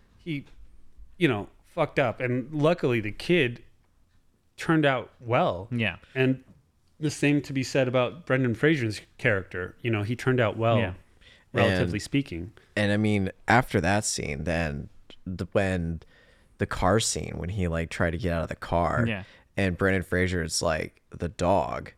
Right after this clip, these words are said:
Speaker 2: Yeah.
Speaker 3: 'Cause he's like, was there a story that he
Speaker 2: Well,
Speaker 3: said
Speaker 2: yeah,
Speaker 3: earlier?
Speaker 2: Pesci told a story about when he had a dog as a kid, and it, like, it
Speaker 1: Oh,
Speaker 2: got
Speaker 1: yeah.
Speaker 2: old and it was
Speaker 1: Mm-hmm.
Speaker 2: dying, and it just went out into the woods and it laid down. And
Speaker 1: Mm-hmm.
Speaker 2: if you tried to move it, it would bark at you, and it just died there. It chose to die in that spot alone.
Speaker 3: And, and, and, th-,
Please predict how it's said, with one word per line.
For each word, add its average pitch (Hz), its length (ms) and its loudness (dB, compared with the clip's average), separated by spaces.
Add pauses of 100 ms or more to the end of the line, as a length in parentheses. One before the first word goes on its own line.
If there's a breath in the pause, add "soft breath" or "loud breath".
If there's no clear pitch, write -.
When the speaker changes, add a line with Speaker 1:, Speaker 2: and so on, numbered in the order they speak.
(160)
Speaker 2:
Yeah. 107 340 -6
Speaker 3:
'Cause 92 180 0
he's 87 340 -4 (120)
like, 104 200 0
was 113 240 2
there 123 220 4
a 117 80 2
story 143 320 2
that 123 120 0
he 123 100 -4 (100)
Speaker 2:
Well, 139 60 2
Speaker 3:
said 107 140 4
Speaker 2:
yeah, - 40 -8
Speaker 3:
earlier? 101 380 4
Speaker 2:
Pesci 113 280 2
told 143 200 2
a 131 60 0
story 120 320 0
about 107 220 2
when 104 100 0
he 107 60 2
had 104 100 2
a 104 140 -2
dog 95 380 -2
as 95 140 -4
a 95 40 -10
kid, 90 320 -6
and 92 140 -6
it, 76 60 -10
like, 92 380 -8 (500)
it 123 80 4
Speaker 1:
Oh, 131 100 6
Speaker 2:
got 120 160 4
Speaker 1:
yeah. 113 80 0
Speaker 2:
old 113 300 2
and 107 80 2
it 104 80 0
was 107 140 2
Speaker 1:
Mm-hmm. 98 80 -4
Speaker 2:
dying, 95 420 0
and 98 80 0
it 95 40 0
just 101 140 0
went 95 220 2
out 95 100 0
into 101 120 0
the 101 60 0
woods 92 360 -2
and 87 100 -6
it 78 60 -8
laid 90 240 -4
down. 90 480 -2 (120)
And 104 100 -8
Speaker 1:
Mm-hmm. 98 120 0
Speaker 2:
if 95 120 -2
you 101 60 2
tried 98 260 0
to 98 40 -2
move 92 240 0
it, 98 60 0
it 71 60 -2
would 92 120 -4
bark 92 300 -2
at 76 60 -8
you, 90 140 -4
and 92 80 -4
it 87 60 -4
just 98 200 -6
died 123 260 0
there. 76 180 -6
It 85 80 -10
chose 87 220 -6
to 92 100 -12
die 62 240 -10
in 62 60 -12
that 65 160 -12
spot - 340 -12 (120)
alone. 101 460 -2
Speaker 3:
And, 98 180 -2
and, - 100 -10
and, 95 280 0
th-, 98 140 2